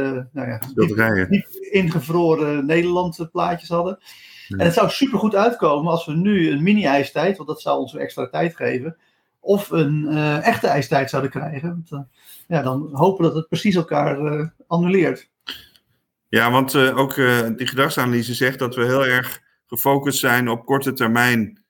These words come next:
Speaker 2: eh, consequenties, hè. Daar laten we
Speaker 1: Ja.
Speaker 2: ons, eh, laten we ons heel erg door leiden.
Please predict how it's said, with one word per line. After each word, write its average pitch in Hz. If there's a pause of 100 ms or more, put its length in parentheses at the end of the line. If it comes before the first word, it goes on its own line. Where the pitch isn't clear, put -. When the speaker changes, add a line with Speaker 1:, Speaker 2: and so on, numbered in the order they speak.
(360)
Speaker 2:
eh, 101
consequenties, 113
hè. 107
Daar 107
laten 110
we 104
Speaker 1:
Ja. 104
Speaker 2:
ons, 107
eh, 104
laten 110
we 113
ons 107
heel 117
erg 113
door 104
leiden. 127